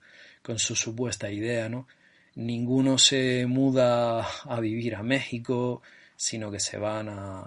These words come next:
Alemania. Em, bueno, y cuando les pones cosas incómodas de, Oye, mira, ¿tú sabías que en el imperio había un sistema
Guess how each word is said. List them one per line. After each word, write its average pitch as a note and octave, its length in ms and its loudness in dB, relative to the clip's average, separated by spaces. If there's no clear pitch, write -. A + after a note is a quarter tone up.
Alemania. A2+ 800 -6
Em, G#2+ 1160 -6
bueno, B2 440 -4
y A2+ 380 -6
cuando A#2 340 -2
les A2+ 180 -2
pones B2 320 -2
cosas B2 420 -2
incómodas C3 640 2
de, A#2 220 -2
Oye, A#2+ 580 0
mira, A#2 400 -6
¿tú A#2+ 140 -6
sabías B2 420 0
que - 120 -8
en A#2+ 80 -2
el A2+ 100 -4
imperio A#2+ 440 -2
había A#2 220 -2
un B2 80 0
sistema A#2+ 680 -4